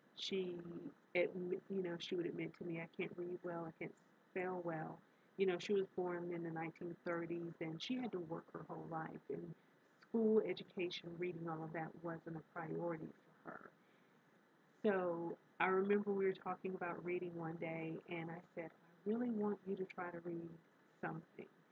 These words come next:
And I handed her Family by J. California Cooper. And it took her a while to read it, but she read the book, and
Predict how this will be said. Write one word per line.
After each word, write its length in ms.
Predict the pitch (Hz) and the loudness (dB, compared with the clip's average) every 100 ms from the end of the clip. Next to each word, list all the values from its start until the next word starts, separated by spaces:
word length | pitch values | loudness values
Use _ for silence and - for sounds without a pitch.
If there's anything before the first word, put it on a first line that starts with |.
| - - - | -20 -12 0
And 80 | 185 | 2
I 120 | 180 180 | 2 6
handed 300 | 214 214 208 | 6 6 2
her 140 | 185 175 - | -2 -2 0
Family 540 | 180 180 175 165 160 160 | 2 0 -2 -2 -2 -2
by 260 | 160 160 160 | -4 -4 -6
J. 140 | 165 151 - | -6 -6 -6
California 420 | 156 160 165 165 - | -8 -8 -10 -10 -10
Cooper. 260 | - - - - - - - | -12 -12 -14 -18 -20 -20 2
And 140 | 202 196 | 4 4
it 120 | - | 2
took 200 | - 240 - | -4 -4 0
her 120 | 247 | 6
a 80 | 214 | 6
while 540 | - 180 185 190 202 - - | 6 0 0 -2 -4 -6 -4
to 120 | 175 | -2
read 240 | 190 190 214 | 0 0 0
it, 180 | 220 - - | -2 -4 -10
but 120 | 196 - | -10 -6
she 200 | - 180 | -4 -4
read 180 | 175 180 175 | -2 -2 -2
the 80 | 185 185 | -6 -4
book, 140 | 175 - - - - - - | -4 -6 -18 -20 -20 -10 0
and 480 | 180 175 170 170 | 2 2 0 -2